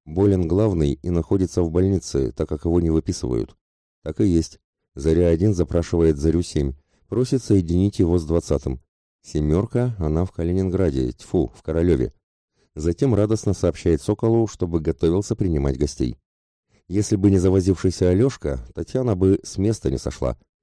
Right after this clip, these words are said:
То, что называется "поспешишь, людей насмешишь". Не вовремя она затеяла стать мамой. Но кто ж знал? Расчёт строился на других цифрах и для другой планеты. Как выяснилось чуть позже, Михаил Кузьмич не спешит.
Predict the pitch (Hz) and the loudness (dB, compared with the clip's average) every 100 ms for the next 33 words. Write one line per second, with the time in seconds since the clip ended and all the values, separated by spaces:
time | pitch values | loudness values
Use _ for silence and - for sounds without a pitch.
0 | _ _ _ 123 - 104 90 95 104 82 | _ _ _ -6 -2 0 2 2 4 2
1 | - 69 67 - 85 90 - 135 135 76 | 0 -4 -4 -8 -6 -6 -2 -2 -2 -2
2 | 78 76 87 78 69 67 65 - _ _ | 0 2 2 0 -4 -6 -6 -8 _ _
3 | _ _ - 95 123 92 85 87 85 82 | _ _ -6 -2 2 4 4 4 4 2
4 | 85 80 82 - 85 80 80 - 76 - | 2 2 0 2 2 4 2 -2 -4 -2
5 | 71 71 69 _ _ _ _ 110 - 135 | -2 -2 -4 _ _ _ _ -12 -2 0
6 | 95 87 98 67 _ _ _ _ 78 78 | 0 0 -2 -2 _ _ _ _ -4 -2
7 | 78 113 101 - 95 90 76 85 82 82 | 0 0 -2 0 2 2 2 0 0 0
8 | 85 87 - 104 - 71 - - 92 80 | 0 -2 0 -2 -2 -4 -4 -6 -2 -2
9 | 76 76 82 - 71 73 67 - _ _ | 0 2 2 2 0 0 -2 -6 _ _
10 | _ _ _ _ - 110 117 117 101 104 | _ _ _ _ -10 -2 2 2 4 2
11 | 98 - 104 - 123 117 85 80 69 78 | 0 0 -2 -2 -2 0 2 2 2 -4
12 | 85 - 95 90 92 85 95 - 95 87 | -4 2 2 4 0 2 0 0 -4 -2
13 | 92 - 90 | -4 0 -2